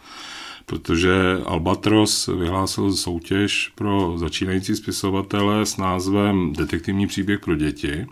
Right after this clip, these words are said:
A protože už delší dobu, eh, jsem přemýšlel, že napíšu, eh, o knížkách, které ovlivňovaly moje dětství, tak mě napadlo, že,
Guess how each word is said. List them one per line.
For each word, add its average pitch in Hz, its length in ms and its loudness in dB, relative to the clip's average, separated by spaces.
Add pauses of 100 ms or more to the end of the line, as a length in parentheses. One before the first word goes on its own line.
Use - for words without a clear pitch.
(760)
A - 60 -8
protože 92 340 2
už 107 100 10
delší 101 340 6
dobu, 107 600 10
eh, 98 320 4
jsem 104 180 -4
přemýšlel, 104 680 2
že 107 120 2
napíšu, 104 560 2 (360)
eh, 90 320 -2
o - 100 -6
knížkách, 104 540 0
které 110 220 2
ovlivňovaly 104 540 6
moje 107 220 6
dětství, 95 600 2 (560)
tak - 180 -10
mě 104 120 6
napadlo, 107 440 8
že, 107 160 8